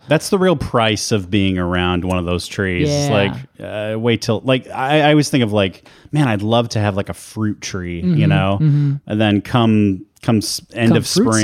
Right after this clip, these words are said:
Speaker 2: season,
Speaker 1: you
Speaker 2: yeah.
Speaker 1: know, like, that sidewalk is gonna smell like mead.
Speaker 2: Yeah, exactly, <laughs> yeah.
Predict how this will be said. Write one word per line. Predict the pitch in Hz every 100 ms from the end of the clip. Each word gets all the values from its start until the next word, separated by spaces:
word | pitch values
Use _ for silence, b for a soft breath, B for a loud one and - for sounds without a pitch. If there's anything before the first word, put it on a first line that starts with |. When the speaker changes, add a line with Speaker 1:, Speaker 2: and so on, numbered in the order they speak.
| 101
Speaker 2:
season, | 92 92 -
Speaker 1:
you | 107
Speaker 2:
yeah. | 95
Speaker 1:
know, | 90 87 82
like, | 95 -
that | 107 95
sidewalk | - 104 98 92 90
is | 92
gonna | 95 92
smell | - 104 95
like | 92 90 87 -
mead. | - 101 98 98 92 92 - -
Speaker 2:
Yeah, | 226
exactly, | 170 196 175 - - 220
<laughs> | 208
yeah. | - 202